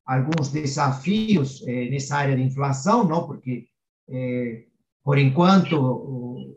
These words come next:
o, a taxa de câmbio, a apreciação cambial pode ter ajudado,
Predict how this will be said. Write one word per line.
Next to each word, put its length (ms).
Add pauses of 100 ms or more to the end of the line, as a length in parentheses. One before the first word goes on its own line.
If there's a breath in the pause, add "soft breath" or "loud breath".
(140)
o, 300
a 100
taxa 340
de 80
câmbio, 680 (280)
a 80
apreciação 580
cambial 320 (340)
pode 240
ter 140
ajudado, 800